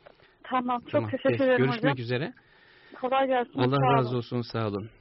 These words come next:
Speaker 2: Hattımızda
Speaker 1: Tamam.
Speaker 2: bir dinleyicimiz daha var. Bu arada dinleyicimizle birlikte Eyüp Bey'in mesajını hemen cevaplayayım. Disleksi hastalığı ile ilgili bahsetmiş, e, Eyüp Bey mesajında. E,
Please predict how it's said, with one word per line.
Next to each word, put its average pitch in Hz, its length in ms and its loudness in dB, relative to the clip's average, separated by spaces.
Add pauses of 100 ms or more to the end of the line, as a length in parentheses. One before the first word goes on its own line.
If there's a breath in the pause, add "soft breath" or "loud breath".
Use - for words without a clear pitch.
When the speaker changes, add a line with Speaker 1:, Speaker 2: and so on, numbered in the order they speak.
(140)
Speaker 2:
Hattımızda 147 420 -2
Speaker 1:
Tamam. 151 160 0
Speaker 2:
bir 151 220 0
dinleyicimiz 135 680 0
daha 131 260 0
var. 185 260 -2 (360)
Bu 175 120 2
arada 127 420 0
dinleyicimizle 143 680 0
birlikte 113 340 -4
Eyüp 147 320 0
Bey'in 131 280 2
mesajını 127 460 -2
hemen 113 280 -2
cevaplayayım. 120 640 -2 (280 loud breath)
Disleksi 156 520 -2
hastalığı 139 400 -2
ile 120 160 -2
ilgili 110 360 -6
bahsetmiş, 113 500 -6 (140)
e, 135 60 -8
Eyüp 120 540 -6
Bey 117 120 -2
mesajında. 117 640 -4 (500 soft breath)
E, 135 80 -4